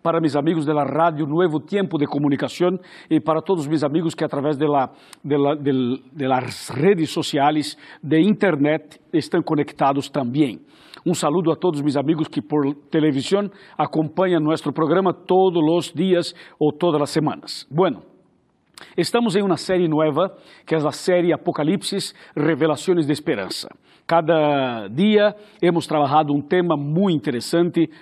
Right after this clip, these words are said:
profundo, algo maravilhoso que ha llenado nosso coração de segurança. Bueno, eh, este dia, e neste programa,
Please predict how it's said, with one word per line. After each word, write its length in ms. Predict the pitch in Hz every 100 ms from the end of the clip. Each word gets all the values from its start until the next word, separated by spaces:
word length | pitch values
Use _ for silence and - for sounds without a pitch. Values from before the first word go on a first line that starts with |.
| -
profundo, 680 | 175 147 151 180 180 175 170 _ _ -
algo 260 | 160 160 160
maravilhoso 640 | 156 147 143 165 165 180
que 180 | - 156
ha 200 | 156 170 - - -
llenado 460 | 139 151 165 156
nosso 260 | 143 160 147
coração 480 | 151 139 - 170 165 - - -
de 320 | 135 160 151 -
segurança. 760 | - 180 139 156 131 98 - _ _ _
Bueno, 340 | 147 175 123 - - - - -
eh, 360 | 151 151 151 - -
este 340 | 202 208 208
dia, 380 | 139 156 147 151
e 80 | 120
neste 260 | 165 202
programa, 540 | - 190 151 151 156